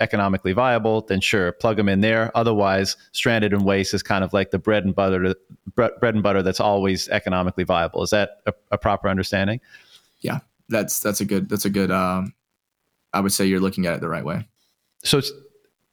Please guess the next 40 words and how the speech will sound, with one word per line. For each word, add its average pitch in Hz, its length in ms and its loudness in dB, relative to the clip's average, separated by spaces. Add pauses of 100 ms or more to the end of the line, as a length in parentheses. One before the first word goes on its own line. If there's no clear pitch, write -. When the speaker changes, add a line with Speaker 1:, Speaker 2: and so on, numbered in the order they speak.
(580)
Speaker 1:
tell 170 160 0
me, 269 160 2
I - 100 0
mean, 135 160 2
'cause 143 180 0
it - 100 0
seems 190 400 2
like 139 180 0
it's 127 120 -2
a 113 40 2
bit 113 140 0
of 101 100 2
a 101 60 2 (360)
gold 104 320 2
rush 90 280 0
right 95 160 0
now. 92 200 2
Like, 110 140 2
I 131 80 2
know 147 140 2
it's 123 120 -2
only 113 180 2
been 107 200 2
since 101 260 -2
really, 98 220 2 (200)
you 104 140 0
know, 92 260 0 (560)
whenever 110 280 2
Steve 110 300 0
got 101 240 2
going 101 280 2
in 92 200 2
seventeen 101 560 0
or 90 80 2
eighteen 98 480 0
that 92 160 0
this 104 240 0
kinda 101 300 -2
entered 104 360 0
the 90 300 0